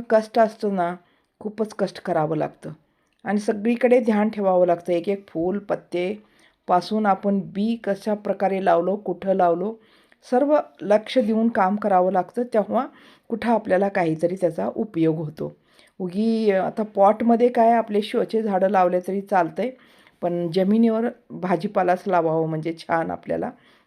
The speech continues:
त्याचा उपयोग घेता येतो. तर चला, आता पॉट लावायचे सर्व झालेले आहेत. हे पहा,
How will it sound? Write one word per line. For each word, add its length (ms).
त्याचा 220
उपयोग 380
घेता 320
येतो. 380
तर 100
चला, 420
आता 220
पॉट 260
लावायचे 420
सर्व 300
झालेले 440
आहेत. 300
हे 100
पहा, 260